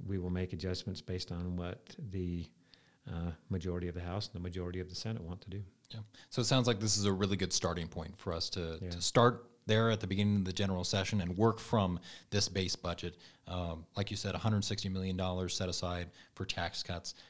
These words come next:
Speaker 2: uh, some increases in officer and state employee compensation to
Speaker 1: Mm-hmm.
Speaker 2: help with our workforce at the moment, i-, increase in social services spending. Um, it all sounds like a, a fantastic place to, to work from.
Speaker 1: Well, I think so, but hey, I'm the,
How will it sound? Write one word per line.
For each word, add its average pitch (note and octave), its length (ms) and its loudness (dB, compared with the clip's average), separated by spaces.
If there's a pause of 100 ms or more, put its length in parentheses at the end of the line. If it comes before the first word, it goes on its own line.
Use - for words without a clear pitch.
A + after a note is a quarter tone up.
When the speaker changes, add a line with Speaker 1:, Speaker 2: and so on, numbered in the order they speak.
(160)
Speaker 2:
uh, F2 160 -4
some F2 460 -4
increases G#2 600 0
in F#2+ 200 -4
officer F#2 560 -2
and F2 180 -6
state F#2+ 240 -4
employee F2+ 440 -6
compensation F2+ 760 -6
to E2+ 60 -6
Speaker 1:
Mm-hmm. E2+ 100 -10
Speaker 2:
help F#2+ 240 -6
with F#2 160 -8
our F2+ 180 -4
workforce E2+ 580 -8
at - 60 -14
the F2 80 -8
moment, F2 360 -8 (300)
i-, G#2 200 -6
increase G2 420 0
in F#2+ 60 -4
social F#2 300 -4
services G#2 460 2
spending. G2 460 2 (360)
Um, F2+ 400 -2
it G2+ 120 2
all F#2+ 100 4
sounds F2 320 0
like E2+ 180 -4
a, E2+ 180 -4 (120)
a E2+ 80 -8
fantastic F#2+ 560 -2
place E2 280 -6
to, D#2+ 320 -8
to - 80 -4
work E2+ 260 -6
from. D#2+ 360 -10 (220)
Speaker 1:
Well, C3+ 160 6
I C#3 80 4
think A2+ 200 0
so, F2 220 -2
but F#2 180 -6
hey, G2 180 0
I'm F#2+ 160 0
the, E2 160 -2